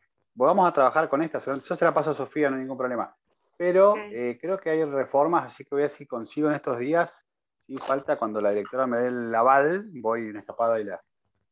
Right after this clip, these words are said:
Speaker 1: y la busco
Speaker 2: Bien.
Speaker 1: porque creo que hay que revolver también un poco.
Speaker 2: Está bien. De todas maneras, Matías, yo creo que se hubieron reformas, deben ser algunas, eh, algunas modificaciones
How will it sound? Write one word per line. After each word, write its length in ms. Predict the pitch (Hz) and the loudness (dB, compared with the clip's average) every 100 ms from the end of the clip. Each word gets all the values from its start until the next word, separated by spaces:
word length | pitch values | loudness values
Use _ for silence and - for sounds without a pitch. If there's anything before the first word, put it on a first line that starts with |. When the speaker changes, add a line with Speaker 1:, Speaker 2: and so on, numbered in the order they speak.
| _ | _
Speaker 1:
y 40 | 98 | -6
la 80 | 98 | -2
busco 200 | 107 - | 0 -2
Speaker 2:
Bien. 100 | 117 | -4
Speaker 1:
porque 220 | 95 90 | -4 -8
creo 200 | 101 98 | -10 -8
que 80 | 95 | -8
hay 60 | |
que 140 | 95 98 | -8 -8
revolver 520 | 101 98 98 104 98 | -2 0 2 2 0
también 300 | 90 90 87 _ _ - | -6 -18 -20 _ _ -20
un 80 | 95 | -14
poco. 200 | 101 269 | -6 0
Speaker 2:
Está 60 | |
bien. 180 | 254 180 - - - _ | 2 2 -4 -20 -20 _
De 100 | - | 2
todas 240 | - 302 330 | 2 0 0
maneras, 400 | 277 240 254 262 | 0 0 0 -2
Matías, 380 | 220 - 233 233 | -6 -4 -4 -4
yo 80 | 202 | -6
creo 200 | 214 220 | -6 -6
que 120 | 208 | -8
se 140 | - | -8
hubieron 300 | 190 202 202 | -6 -4 -4
reformas, 580 | 196 185 - 202 233 233 | -6 -10 -6 -4 -4 -6
deben 260 | 190 185 185 | -6 -8 -8
ser 220 | - 190 | -8 -4
algunas, 640 | 190 180 196 208 190 185 - | -4 -4 -4 -4 -4 -8 -10
eh, 60 | 180 | -8
algunas 400 | 170 190 208 208 | -8 -2 0 0
modificaciones 840 | 190 180 - 185 180 - 202 208 | -2 -4 -10 -10 -10 -6 -6 -8